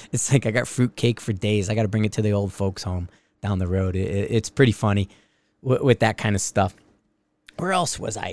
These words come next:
at? Uh, what else was I looking at going on here? Um, I don't know what else I could talk about. I had some conversations, uh, equipment-wise. I ordered a bunch of, um,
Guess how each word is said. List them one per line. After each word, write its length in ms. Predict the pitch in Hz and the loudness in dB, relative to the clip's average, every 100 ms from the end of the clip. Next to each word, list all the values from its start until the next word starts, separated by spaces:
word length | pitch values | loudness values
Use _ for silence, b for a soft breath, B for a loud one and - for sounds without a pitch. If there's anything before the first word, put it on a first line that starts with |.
| - | -10
at? 240 | 90 - - | -10 -10 -10
Uh, 120 | 135 | -12
what 180 | 131 170 | -8 -4
else 180 | 175 - | -4 -4
was 140 | 107 | -6
I 80 | 107 | -6
looking 320 | 107 107 101 | -6 -6 -4
at 260 | 104 110 - | -4 -6 -6
going 300 | 120 113 107 | -4 -2 -2
on 240 | 107 104 | -2 -4
here? 360 | 92 113 104 95 b b b b b b b b b _ _ _ _ | -4 0 0 -2 b b b b b b b b b _ _ _ _
Um, 400 | 131 127 131 127 | 6 8 8 6
I 80 | 170 | 6
don't 100 | 220 | 4
know 80 | 208 | 4
what 160 | 208 | 4
else 160 | 214 - | 4 4
I 60 | |
could 160 | 190 - | 0 2
talk 260 | - 202 - | 4 6 4
about. 240 | 101 104 | 2 2
I 40 | |
had 180 | 113 160 | 4 2
some 180 | - 175 | 2 0
conversations, 1120 | - 131 113 - 120 107 139 127 123 110 - | 4 4 4 2 0 2 4 4 2 0 -4
uh, 920 | 143 165 190 202 208 214 220 214 214 214 | 0 2 4 4 6 6 4 2 0 -2
equipment-wise. 880 | 202 - 240 254 247 220 214 214 202 | -2 6 6 6 -2 0 4 4 4
I 80 | 160 | 6
ordered 240 | 160 165 | 6 6
a 40 | 156 | 4
bunch 300 | 143 165 - | 2 0 0
of, 180 | 151 139 | -2 2
um, 720 | 151 147 147 143 143 143 139 | 2 4 4 4 4 4 0